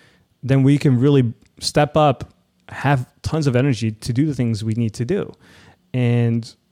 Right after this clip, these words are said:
for some people, this is really eye-opening because some might say, Oh man, I thought the afternoon lull was, like, a normal thing that just happens to everybody. Well, guess what? It doesn't have to be that way. Like, I don't have it, so I know tons of people don't have it.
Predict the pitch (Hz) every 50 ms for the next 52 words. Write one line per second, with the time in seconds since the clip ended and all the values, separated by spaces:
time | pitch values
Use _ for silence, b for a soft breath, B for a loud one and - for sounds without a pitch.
0 | _ _ _ _ _ _ - - 131 - - 214 - - 151 120 123 117 117 131
1 | - 143 120 98 117 139 147 131 113 107 113 160 156 120 - - 98 101 98 104
2 | 107 - 113 107 - - - 123 123 120 117 110 113 - 117 107 - - 135 120
3 | 127 147 139 113 101 - _ _ _ - - 170 - 240 214 139 123 117 127 131
4 | - - 123 120 123 123 120 117 113 113 110 107 113 107 107 _ - 123 113 104
5 | 131 123 117 - 120 120 127 131 135 135 135 131 - 208 165 117 104 110 110 -
6 | - 127 123 - - 117 117 - 135 127 - 123 127 160 185 170 120 110 104 117
7 | 123 - - 143 131 135 - b b b b b b b - 156 160 - 240 -
8 | - - 135 180 185 196 180 151 185 226 247 - - 160 120 107 - - - -
9 | - - 147 - - 208 214 - _ _ - 117 110 120 113 151 185 170 135 120
10 | 120 117 123 123 120 - 123 117 117 117 - - - 156 165 156 131 117 117 107
11 | 101 101 101 87 104 101 120 165